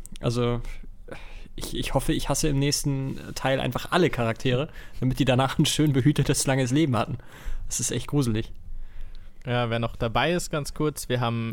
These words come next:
Speaker 2: M, Bernard Lee, der war auch im letzten schon dabei, und, äh, Q, der,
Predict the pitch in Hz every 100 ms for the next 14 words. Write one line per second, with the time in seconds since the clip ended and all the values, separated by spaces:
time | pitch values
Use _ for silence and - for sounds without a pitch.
0 | - 143 160 180 - - - - 120 117
1 | 117 123 151 214 233 - - - - -
2 | 117 139 - 147 151 135 123 127 127 -
3 | 117 117 127 120 117 - - 147 226 349
4 | 359 - - - - 135 131 131 131